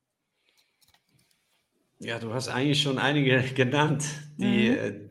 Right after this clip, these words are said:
Speaker 1: die mich mit Sicherheit auch immer wieder verfolgen. Ja, meine größte Angst ist, ähm, ehrlich gesagt, ähm, die f-,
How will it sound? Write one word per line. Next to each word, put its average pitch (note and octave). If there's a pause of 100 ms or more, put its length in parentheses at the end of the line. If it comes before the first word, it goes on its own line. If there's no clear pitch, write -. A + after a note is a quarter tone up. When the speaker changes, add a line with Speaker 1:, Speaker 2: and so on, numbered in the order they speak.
(160)
Speaker 1:
die A#2
mich A2+
mit A#2+
Sicherheit A#2+
auch A#2
immer A2+
wieder A2+
verfolgen. A#2+ (600)
Ja, D3
meine F#3
größte F#3
Angst F3+
ist, E3+ (180)
ähm, D#3
ehrlich E3+
gesagt, D#3
ähm, C#3 (1600)
die C3
f-, -